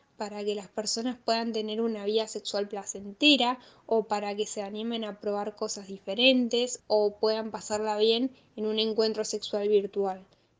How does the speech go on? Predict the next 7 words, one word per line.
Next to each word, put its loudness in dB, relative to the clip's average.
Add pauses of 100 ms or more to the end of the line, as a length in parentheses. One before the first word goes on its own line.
(100)
Creo 6
que 0
es -4
importante 2
también -4
estar -8
advertidos -2